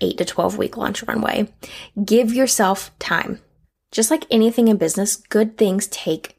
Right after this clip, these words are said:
time and careful planning. And if we are trying to see zero to sixty growth all within one year, it's just not realistic. Give yourself plenty of time to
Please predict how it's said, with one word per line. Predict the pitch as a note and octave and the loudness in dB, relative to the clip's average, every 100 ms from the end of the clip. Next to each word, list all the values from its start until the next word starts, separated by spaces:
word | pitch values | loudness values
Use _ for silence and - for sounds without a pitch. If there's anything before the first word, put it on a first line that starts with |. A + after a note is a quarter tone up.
| - | -14
time | - F3+ G#3 C4 - | -2 2 2 2 2
and | A3 | 0
careful | G#3 G3 F#3 F#3 | 0 -2 -2 -2
planning. | F3+ - D#3+ - - | -4 -4 -4 -4 -6
And | - F3+ E3+ | -4 -4 -2
if | - F#3+ G#3 | -2 -4 -6
we | G3 G#3+ B3+ | -2 0 2
are | - A3 | 2 0
trying | - A3+ G#3 G3+ | 2 0 2 0
to | - G3+ G3+ G#3+ - - | 2 2 2 0 -10 -4
see | - G3+ | 0 2
zero | G3+ G3+ B3 C4 | 4 4 4 4
to | |
sixty | A#3+ A3+ - G#3 | 2 0 0 -2
growth | - E3+ A3+ D4 - | 2 4 4 2 0
all | F3+ F#3+ | 0 2
within | G#3 F#3+ F#3 | 2 0 0
one | F3+ | -2
year, | F3+ G3 A3 | -2 -2 -2
it's | A3 - | -2 -2
just | G#3+ | 0
not | F#3+ - | -2 -2
realistic. | G3 - C#2 - - - - - - _ - | -4 -4 -4 -2 -4 -4 -14 -20 -20 _ 0
Give | G3+ A#3 | 2 4
yourself | C#4+ C#4+ A#3+ G3+ G#3+ - - _ - | 4 4 4 4 2 -6 -20 _ -8
plenty | - G3 G3 A3 C#4+ | -2 2 4 4 2
of | D4 | 2
time | - G3+ G#3 | 0 0 0
to | A3 | 0